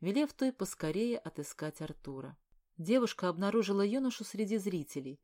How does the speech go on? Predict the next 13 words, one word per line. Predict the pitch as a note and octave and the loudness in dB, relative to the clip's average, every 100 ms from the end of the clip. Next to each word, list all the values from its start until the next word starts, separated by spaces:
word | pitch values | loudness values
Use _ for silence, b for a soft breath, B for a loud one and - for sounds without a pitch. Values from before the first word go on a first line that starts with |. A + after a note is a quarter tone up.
| b b b b | b b b b
Он | A#3+ C#4+ | 0 0
с | - | 2
насмешливой | A3+ G3 G#3 A#3+ - F#3+ F3+ | 0 2 2 2 2 2 2
улыбкой | E3 F#3+ B3+ - - | 0 0 0 -2 -4
наблюдал | F3+ D#3 E3 D#3+ F3+ | -4 -2 0 2 2
за | D3+ D3+ | 2 0
тем, | - A#3+ B3+ A3 | 0 -2 0 -2
что | - - C4+ | -4 -2 0
творилось | G3+ G3+ G#3 G3 - | 0 0 2 0 -2
среди | D#3+ D#3 D#3 | -4 -2 -4
столов | - D#3 D3+ D#3+ | -2 0 0 0
знати. | C#3+ D3+ C#3+ C3+ - C#3+ _ _ _ - | -4 -6 -6 -8 -14 -18 _ _ _ -18
«Что, | - - - F#3 | -14 -8 0 0